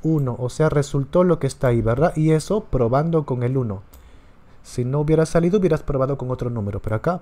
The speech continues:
probando con el uno funcionó, por eso el uno es la respuesta, porque el uno se multiplicó cuatro veces. Igual acá abajo,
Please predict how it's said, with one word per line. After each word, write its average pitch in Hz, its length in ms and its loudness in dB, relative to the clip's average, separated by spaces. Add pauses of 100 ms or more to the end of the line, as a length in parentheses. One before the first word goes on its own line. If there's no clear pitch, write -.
probando 135 400 0
con 160 100 0
el 151 140 4
uno 165 140 2
funcionó, 123 500 -4
por 110 180 -4
eso 151 200 -4 (280)
el 123 180 -4
uno 147 260 -2
es 110 120 -2
la 110 140 -4
respuesta, 165 420 -2
porque 113 260 -6
el 107 120 -8
uno 160 200 -2
se 151 120 -4
multiplicó 127 540 -4
cuatro 120 360 -4
veces. 101 340 -8 (880)
Igual 139 360 0
acá 131 200 -2
abajo, 113 360 -2